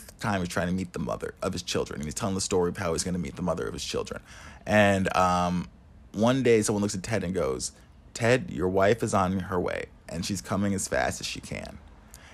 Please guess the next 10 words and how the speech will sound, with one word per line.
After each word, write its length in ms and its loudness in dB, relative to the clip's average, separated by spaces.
And 160 6
the 80 12
idea 480 8
that 240 4
she's 400 0
moving 380 4
through 240 0
time 360 0
towards 540 4
him 380 -2